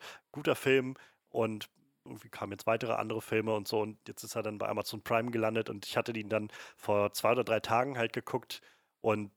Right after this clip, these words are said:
nach den ersten fünfzehn, zwanzig Minuten oder so hab ich gedacht, "Jesus Christ, ich hab vergessen, wie Hammer dieser <laughs> Film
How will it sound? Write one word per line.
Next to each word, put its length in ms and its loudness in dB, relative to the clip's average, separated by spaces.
nach 200 2
den 160 -2
ersten 460 0
fünfzehn, 560 -6
zwanzig 400 0
Minuten 280 -6
oder 80 -4
so 120 -6
hab 80 -2
ich 80 -10
gedacht, 340 -6
"Jesus 480 -6
Christ, 360 -2
ich 100 -10
hab 100 -6
vergessen, 460 -6
wie 140 -10
Hammer 260 -4
dieser 220 -12
<laughs> 0 -
Film 220 -8